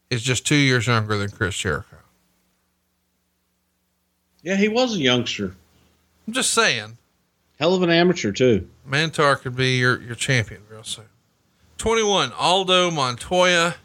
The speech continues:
Speaker 1: Twenty-two, a giant of a man, Henry O Godwin. Twenty-three, another giant of a man, Billy Gunn. Twenty-four,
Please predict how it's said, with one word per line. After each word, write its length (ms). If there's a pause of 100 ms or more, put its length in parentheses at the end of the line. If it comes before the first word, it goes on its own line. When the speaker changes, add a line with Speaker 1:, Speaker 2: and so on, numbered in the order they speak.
(200)
Speaker 1:
Twenty-two, 800 (300)
a 80
giant 500
of 120
a 60
man, 380
Henry 420
O 80
Godwin. 560 (760)
Twenty-three, 760 (400)
another 280
giant 480
of 120
a 60
man, 300 (340)
Billy 240
Gunn. 540 (880)
Twenty-four, 960